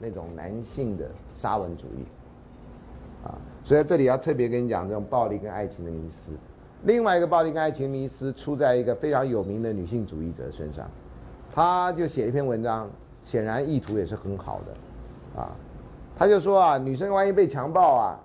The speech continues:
你干嘛抵抗呢？你就干脆去享受好了嘛，这样的话你的伤害会减到很小啊。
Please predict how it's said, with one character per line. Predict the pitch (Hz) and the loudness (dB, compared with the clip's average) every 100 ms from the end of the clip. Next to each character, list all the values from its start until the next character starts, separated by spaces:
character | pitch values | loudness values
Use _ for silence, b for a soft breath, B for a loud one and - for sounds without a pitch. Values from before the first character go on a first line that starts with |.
| - _ _ _ | -20 _ _ _
你 | 139 | 0
干 | 226 196 | 2 4
嘛 | 190 | 2
抵 | - 139 | 2 0
抗 | 143 208 208 175 | 2 4 4 2
呢？ | 170 170 160 131 - - - - - | 4 4 2 -4 -18 -20 -20 -20 -4
你 | 156 | 0
就 | |
干 | 208 233 233 | 6 6 6
脆 | 247 | 2
去 | 214 | 2
享 | 190 151 143 | -2 -2 0
受 | 147 240 180 | 0 2 2
好 | 143 | 2
了 | 156 | 0
嘛， | 156 143 117 127 - _ - | 0 -2 -4 -8 -18 _ -6
这 | 208 | -2
样 | 208 | 2
的 | |
话 | 214 | 2
你 | 185 160 | 0 -2
的 | 185 | 0
伤 | 202 | 2
害 | 208 202 | 4 4
会 | 196 | 4
减 | 156 | 2
到 | 165 | 2
很 | 156 170 | 0 -4
小 | 170 123 101 | -2 0 2
啊。 | 107 117 117 | 2 2 -2